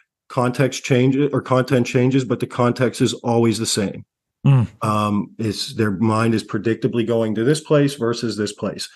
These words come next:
Speaker 1: Now, in coaching, some players need help with having the outside observer being able to identify that for them too. Um, but everybody can do that on their own with some awareness and,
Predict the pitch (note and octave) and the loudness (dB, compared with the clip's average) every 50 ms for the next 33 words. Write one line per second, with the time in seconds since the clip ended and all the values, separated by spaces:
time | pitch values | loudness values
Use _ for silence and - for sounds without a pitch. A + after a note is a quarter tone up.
0 | - - - _ _ - C#3 C3+ C3 C3 C3 - D#3 D#3+ D#3+ D#3+ E3 D3+ D3 C#3+ | -20 -20 -20 _ _ 0 2 4 4 2 2 4 4 4 4 4 4 4 4 4
1 | C3+ C#3 - C#3 B2+ C3 - C#3 C3+ C3 B2+ A#2+ A2+ C3 B2+ C3 C3 C3 C3 C3 | 4 2 0 0 0 2 2 4 4 4 4 4 4 4 4 4 4 2 2 2
2 | B2 B2 A#2 - - _ - B2+ B2 A#2 A#2+ A#2+ B2+ B2 A#2+ A#2 A#2+ A#2 A#2+ A#2+ | 2 0 0 -2 -6 _ -6 -4 -4 -4 -2 0 0 0 0 0 0 0 0 0
3 | A2+ A2 A2+ A#2 A2+ - - B2+ A#2 G#2+ A2 A2+ A#2 G#2+ G2 G2+ A2 G#2+ A2 B2 | 0 0 0 -2 -2 -2 -2 -2 0 0 0 -2 -2 -2 -2 -2 0 0 2 2
4 | C3+ C#3+ A#2 A2 G#2 F#2+ A2+ A2+ G#2+ G#2+ G#2+ G#2+ G#2+ G#2+ G#2 G2+ G2+ G2 - - | 4 4 4 4 4 2 2 2 2 2 2 2 2 2 0 0 0 -2 -4 -8
5 | _ _ _ - - A2 A2 G#2 F#2+ A#2+ A#2+ C3 C3+ A#2 - B2+ A2+ A2 G2 G#2 | _ _ _ -10 -6 -6 -4 -2 0 0 0 0 0 -2 -4 -4 -4 -4 -4 -4
6 | G2+ G2 F#2+ - A#2 G#2 G2 G#2 F#2+ F#2+ G2 - - A#2 F#2+ E2 F2 G#2 - _ | -6 -6 -6 -4 -4 -4 -2 -2 -4 -6 -6 -4 -2 -2 -2 -4 -8 -12 -16 _
7 | _ _ _ _ _ _ _ _ _ - A2 G#2+ G#2 G#2 G#2+ A2 G#2+ A#2 A2+ A2+ | _ _ _ _ _ _ _ _ _ -6 -4 -2 -2 0 0 0 0 0 0 0
8 | A#2 A#2+ C3+ A#2+ C3+ C#3+ D#3 D3+ D3 C3+ B2+ C#3 C3+ C3 B2 A#2+ B2 B2 B2+ B2 | 2 2 2 4 4 2 2 2 2 2 2 4 4 4 4 4 4 4 2 2
9 | A#2 A#2 A#2 A#2+ B2 A#2+ A#2 A2+ G#2+ - - A#2 A2+ A2+ G#2 G#2+ A2 A2 A2 A2 | 2 2 2 2 0 0 0 0 -2 -2 -2 -2 -2 -2 -2 -2 -2 -2 -2 -2
10 | G#2+ G#2 G#2 - - - - G#2 - G#2+ A2 G#2+ A2 G#2 G#2 G#2 G2 | -2 -4 -4 -4 -6 -8 -8 -10 -10 -8 -6 -6 -4 -4 -4 -4 -6